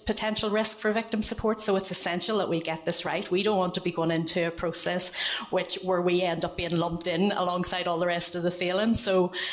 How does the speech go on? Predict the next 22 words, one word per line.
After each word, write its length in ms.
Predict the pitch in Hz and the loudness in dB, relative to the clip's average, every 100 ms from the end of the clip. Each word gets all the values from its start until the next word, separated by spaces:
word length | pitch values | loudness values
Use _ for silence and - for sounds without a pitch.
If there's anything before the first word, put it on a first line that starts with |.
| - 180 | -6 -4
um, 220 | 175 175 | -2 -2
it's 200 | - - | -2 -4
key 260 | - 185 185 | -2 -2 -2
for 280 | - 214 | 0 0
us, 280 | 226 233 - - | 0 0 -2 -2
um, 260 | 175 175 170 | -2 -2 -2
and 160 | 175 175 | 0 0
that's 200 | 175 - | -2 -2
why 400 | 175 165 160 156 | 0 0 -2 -2
en-, 160 | 170 156 | -6 -4
ensure, 360 | 170 - 185 170 - | -2 0 -2 -4 -8
ensuring 340 | 175 - 180 170 | -6 -2 0 0
that 120 | 170 | -2
appropriate 420 | - 175 175 165 | -2 -2 -2 -2
resources 400 | 170 170 - 165 | -4 -2 -2 -2
go 120 | 175 | -2
with 240 | 160 156 190 | -2 -2 -4
it 160 | 185 | -4
will 140 | 170 156 | -2 -4
be 140 | 160 | -4
tantamount 480 | 160 170 160 170 170 | -4 -4 -2 -4 -2
to 240 | 180 160 | -4 -4